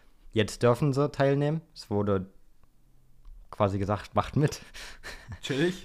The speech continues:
Speaker 1: <laughs>
Speaker 2: Warum durften sie
Speaker 1: Ähm,
Speaker 2: eigentlich nicht
Speaker 1: ich
Speaker 2: teilnehmen?
Speaker 1: weiß es nicht, ich
Speaker 2: Ah,
Speaker 1: weiß es
Speaker 2: okay.
Speaker 1: nicht.
Speaker 2: Ich dachte, du als
Speaker 1: Ähm,
Speaker 2: E-S-C-Fan hier.
Speaker 1: Nee, ich, ich hab keine Ahnung. So, so tief drin, drin,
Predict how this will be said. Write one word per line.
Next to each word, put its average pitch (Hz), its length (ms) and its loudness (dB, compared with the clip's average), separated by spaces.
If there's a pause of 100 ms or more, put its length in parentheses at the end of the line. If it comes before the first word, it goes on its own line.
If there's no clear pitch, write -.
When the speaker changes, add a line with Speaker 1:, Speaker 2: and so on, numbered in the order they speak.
(120)
Speaker 1:
<laughs> 107 140 0
Speaker 2:
Warum 156 260 4
durften 151 260 2
sie 107 60 2
Speaker 1:
Ähm, 110 60 -2
Speaker 2:
eigentlich 120 160 -6
nicht 123 140 -4
Speaker 1:
ich - 40 -16
Speaker 2:
teilnehmen? 107 280 0
Speaker 1:
weiß 107 260 10
es 98 120 -4
nicht, 90 200 -2
ich 92 100 -2
Speaker 2:
Ah, - 60 -6
Speaker 1:
weiß 98 220 0
es - 80 -6
Speaker 2:
okay. 87 120 -6
Speaker 1:
nicht. 87 120 -8
Speaker 2:
Ich 143 120 -2
dachte, 127 320 -4
du 117 160 -6
als 190 140 4
Speaker 1:
Ähm, 196 100 4
Speaker 2:
E-S-C-Fan 131 480 -2
hier. 123 220 -4 (300)
Speaker 1:
Nee, 110 280 6
ich, 113 220 2
ich 104 220 0
hab 90 100 -4
keine 87 180 -2
Ahnung. 87 220 -2
So, 104 240 4 (220)
so 117 260 6
tief 139 240 0
drin, 120 360 4
drin, 113 280 4